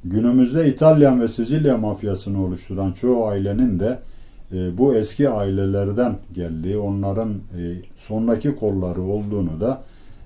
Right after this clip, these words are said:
e, detaylı araştırmalar yaptığımızda zaten net olarak görüyoruz.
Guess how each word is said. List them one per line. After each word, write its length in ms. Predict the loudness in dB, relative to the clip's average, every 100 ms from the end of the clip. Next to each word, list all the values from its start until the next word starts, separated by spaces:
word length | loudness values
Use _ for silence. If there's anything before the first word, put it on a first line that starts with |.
| -10
e, 60 | -8
detaylı 720 | -6 -2 -2 2 4 6 4
araştırmalar 760 | 0 -4 -8 -6 -4 -4 -6
yaptığımızda 840 | -4 -6 -6 -6 -6 -6 -4 -2 -4 -10 -20 -12
zaten 500 | -2 0 2 2 2
net 220 | 2 2 2
olarak 440 | 2 2 2 4
görüyoruz. 580 | 6 8 8 6 0